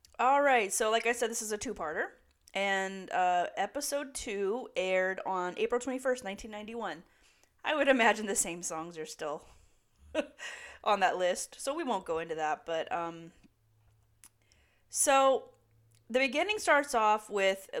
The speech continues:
of course, they have a, uh, you know, previously on Married with Children, and Marcy is arguing with, uh, the manager, saying,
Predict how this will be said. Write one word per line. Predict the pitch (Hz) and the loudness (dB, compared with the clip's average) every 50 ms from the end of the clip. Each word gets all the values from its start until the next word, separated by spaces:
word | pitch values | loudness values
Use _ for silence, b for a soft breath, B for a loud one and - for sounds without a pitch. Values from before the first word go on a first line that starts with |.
| 185 190 | -2 0
of | 196 196 196 | 0 0 0
course, | - 208 202 | -2 -4 -4
they | - - 190 | -4 -6 -4
have | 202 190 180 180 175 175 | 0 2 2 2 2 0
a, | 165 160 160 165 - | 0 0 0 0 0
uh, | - 156 160 156 151 151 165 _ _ _ _ - | 0 -2 -2 -2 -4 -6 -10 _ _ _ _ -10
you | - 185 | -6 -4
know, | 170 160 160 165 | -4 -4 -4 -6
previously | - - - 214 214 220 208 185 175 - - 170 160 | -6 0 2 4 4 4 2 0 -2 -2 -2 -2 -2
on | 151 147 151 170 185 214 240 254 254 220 | -2 0 0 0 0 0 -4 -6 -6 -4
Married | 180 165 160 | -4 -4 -4
with | 160 - | -6 -6
Children, | - 302 294 - 175 180 - b b b b b b b b b b b b - - - | -6 -4 -2 -2 -2 -2 -2 b b b b b b b b b b b b -12 -4 -2
and | 208 208 202 202 196 196 208 | 0 2 2 2 0 2 2
Marcy | 214 226 240 269 262 - 302 | 4 4 4 4 2 0 0
is | 269 254 240 | 2 2 2
arguing | - - 220 220 220 226 220 208 208 208 | 4 4 4 4 2 0 0 0 0 2
with, | 190 190 190 196 - - - - - | 2 2 2 2 0 -6 -10 -2 0
uh, | 175 175 170 160 156 156 160 - _ _ _ _ _ _ _ _ - | 2 2 2 2 0 -2 -6 -12 _ _ _ _ _ _ _ _ -2
the | 247 | 0
manager, | 247 247 226 214 196 190 196 185 190 175 175 208 254 254 | 0 2 2 2 2 0 -2 0 0 0 0 0 -2 -4
saying, | - - - 214 202 196 196 190 196 202 | -4 0 2 4 4 4 2 0 -2 -8